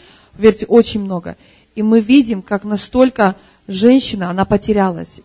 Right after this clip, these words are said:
она исчезла, ее не стало. Это растворила, она рас-, стертая личность. У нее эмоции настолько подавленные, и,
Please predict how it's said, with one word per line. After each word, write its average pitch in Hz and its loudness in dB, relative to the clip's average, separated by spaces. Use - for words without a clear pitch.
она 202 -2
исчезла, 185 -4
ее 208 4
не 226 2
стало. 165 -2
Это 208 2
растворила, 220 2
она 180 -2
рас-, 202 -2
стертая 240 0
личность. 196 -8
У 208 -2
нее 226 2
эмоции 226 2
настолько 208 0
подавленные, 202 -2
и, 220 -4